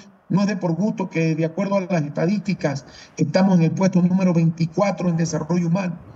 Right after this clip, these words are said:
Será porque se ha intervenido a, a la, a los ciudadanos con educación, con oportunidades de trabajo y ahora la vida, sobre todo, que eso es lo que hablamos de, en el desarrollo humano,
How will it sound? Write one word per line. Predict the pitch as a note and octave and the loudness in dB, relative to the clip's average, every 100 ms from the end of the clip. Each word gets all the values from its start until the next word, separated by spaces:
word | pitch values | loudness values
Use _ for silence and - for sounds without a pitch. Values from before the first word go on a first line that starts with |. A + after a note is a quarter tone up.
| - - - | -18 -20 -20
Será | - F#3 F3+ F#3 | -4 2 2 2
porque | G#3 F3 - E3+ D#3+ D3 C#3+ - - - | -2 -4 -2 2 2 0 -6 -16 -20 -20
se | - - | -8 -2
ha | |
intervenido | F#3+ G3 F#3+ F3 F3+ G#3 F#3 E3+ D#3+ - - - - - | -2 0 0 0 0 0 0 -2 -4 -12 -20 -20 -16 -4
a, | D#3 D#3+ D3+ D3 D#3 - - - - _ - | 0 2 0 -2 -6 -12 -20 -20 -20 _ -2
a | E3+ | 2
la, | E3+ E3 C#3+ C#3 | 4 2 2 -2
a | - | 0
los | F3+ E3+ | 0 2
ciudadanos | F3 E3 F3+ G#3 G3 F#3 E3 - - - - | 0 2 2 0 0 0 -2 -6 -20 -20 -4
con | F#3 | 0
educación, | F3+ E3 D#3+ D3+ - G#3 G#3 | 2 2 2 -2 -2 -2 -2
con | E3+ E3+ | -2 -2
oportunidades | E3 E3 F3 E3+ F3+ E3+ | -2 -4 -2 0 2 2
de | D#3+ | 2
trabajo | D#3+ D3+ F3+ G#3+ D#3+ D#3+ - - - - - _ _ | 0 0 2 2 0 -4 -8 -20 -20 -20 -20 _ _
y | - | 0
ahora | D#3+ D#3 G#3+ G#3+ | 2 4 4 4
la | D#3+ | 2
vida, | A3 A#3+ C3 C3+ - - | 4 2 0 -8 -12 -20
sobre | - F3+ D#3+ | -8 -2 0
todo, | E3 A#3+ G3 F3 | 0 0 -2 -2
que | E3+ D3 - - - | -2 -2 -6 -8 -6
eso | - G3+ A3+ | -2 0 2
es | G#3 | 2
lo | G#3 F#3+ | 0 0
que | F3 | 2
hablamos | D#3+ F#3 G#3+ G#3 | 2 2 0 0
de, | F3 E3 | 0 0
en | D#3 E3 | 0 -2
el | E3 | -2
desarrollo | E3+ D#3+ D3+ G3 | 0 -2 -2 0
humano, | F3+ A#3 F#3+ | 2 2 0